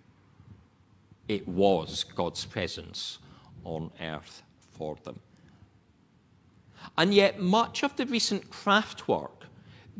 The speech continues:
that Jesus and his disciples were able to see that day was done by Herod, who, rather than honouring God,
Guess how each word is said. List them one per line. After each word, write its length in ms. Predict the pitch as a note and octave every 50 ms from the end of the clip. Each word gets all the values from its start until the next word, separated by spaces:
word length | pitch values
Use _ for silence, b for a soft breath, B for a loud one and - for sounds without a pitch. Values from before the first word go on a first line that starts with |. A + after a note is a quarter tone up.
| D#3+ -
that 520 | C#3+ B2+ A#2+ A2+ G#2 - - B2+ - - -
Jesus 760 | - C#3 C#3 C#3 D3 C#3+ - D3+ C#3+ C#3 C3+ C3 - - -
and 180 | B2+ A#2 G#2+ A2
his 220 | G#2 A#2 G#2 F#2+
disciples 880 | - - G#2+ G#2+ - - D#3+ C#3+ C#3 C3+ - A2+ F#2+ F2 E2 - - -
were 160 | A#2 G#2 -
able 240 | - C3 A2+ A2+ G#2 -
to 180 | - - G#2+
see 340 | - - - G#3 A3 A#3+ B3
that 400 | B3+ A3 D3+ A#2+ F#2 - - -
day 340 | A#2+ G2 D#2 B1+ B1 A1 - B B B B B B B B B B - _ _ - _ _ - - _ _ _ _ _ - - _ _ _ _ _ _ _ _ - _ _
was 880 | C#3+ C3+ C3+ C#3+ D3+ D3+ C#3+ C#3+ C#3 C3 B2 A#2+ - - - - - - - - - C3+ - -
done 360 | D3+ B2+ B2+ B2 B2+ B2+ A#2+ - _
by 360 | - A2 G#2 G2+ G2 G2 F#2 A2 B2+ - -
Herod, 720 | - - - - - D3+ D3+ D#3+ E3 B2 F#2 E2 - - - b b b b b b b b b b b b b b b _ _ _ _ _ B B B -
who, 200 | - E3+ D#3+ D3
rather 560 | C#3 C#3 D3+ D#3+ E3+ F3 F3 F3+ F3 E3+ E3+
than 640 | - C#3+ C3 B2+ B2 A#2+ A#2 A#2 A2+ A2+ A2+ A2 G#2 - - - - _ _ _ _ _ _ _ _ _ -
honouring 720 | D3+ D3+ D3+ D3 C#3 C3 A#2+ B2 A#2 G#2+ G#2 G#2 G2+ G#2 -
God, 520 | - D3 C#3+ A2+ F2 D#2+ F2 G#2 A#2 -